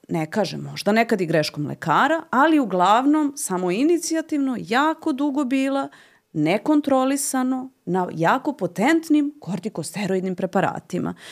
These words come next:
Znači, nije nikakvo novo bauk oboljenje ili ne znam šta se desilo, pa sad kortikosteroidi su, ovaj, postali divlji. <laughs> Znači, nisu. To je bitno da, da shvatimo. A,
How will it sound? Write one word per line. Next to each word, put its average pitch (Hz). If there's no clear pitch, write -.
Znači, 190
nije 254
nikakvo 233
novo 208
bauk 175
oboljenje 165
ili 190
ne 180
znam 180
šta 214
se 185
desilo, 175
pa 160
sad 160
kortikosteroidi 160
su, 147
ovaj, 160
postali 160
divlji. 160
<laughs> 226
Znači, 262
nisu. 240
To 277
je 202
bitno 214
da, 180
da 214
shvatimo. 226
A, 175